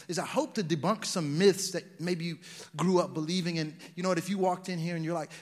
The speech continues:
"Pastor Jared, I didn't even grow up in church. I think church people are weird, the speaking in tongues, all of that. That's weird to me. I just grew up and I didn't, I don't know. I didn't even know none of it. It's on the outside." If, if you're untainted, look, perfect.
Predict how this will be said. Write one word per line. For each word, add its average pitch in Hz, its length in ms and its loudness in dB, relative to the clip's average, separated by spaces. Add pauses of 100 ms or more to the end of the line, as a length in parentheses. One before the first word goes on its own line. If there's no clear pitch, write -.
"Pastor 175 240 -4
Jared, 170 200 0
I 175 80 -2
didn't 185 160 0
even 131 140 -2
grow 135 220 -2
up 180 120 -2
in 165 80 -4
church. 180 440 -6
I 151 80 -6
think 160 260 -8
church 151 240 -8
people 139 240 -8
are 113 100 -8
weird, 175 480 -6
the 135 60 -8
speaking 147 360 -8
in 120 40 -8
tongues, 170 380 -10
all 156 160 -4
of 160 60 -4
that. 113 120 -6
That's 180 180 -4
weird 185 420 -4
to 185 40 -6
me. 175 80 -8
I 170 220 -4
just 156 160 -10
grew 165 160 -2
up 147 100 -6
and 147 100 -8
I 160 100 -6
didn't, 151 200 -10
I 160 60 -10
don't 170 100 -8
know. 156 100 -8 (240)
I 180 60 -2
didn't 220 140 4
even 175 160 0
know 147 120 2
none 160 380 4
of 175 160 2
it. 117 220 -10 (260)
It's 156 80 -4
on 185 80 0
the 147 120 -2
outside." 135 640 2 (680)
If, 147 180 0
if 151 140 2
you're 233 300 6 (160)
untainted, 190 680 0
look, 175 240 -2 (680)
perfect. 240 400 -4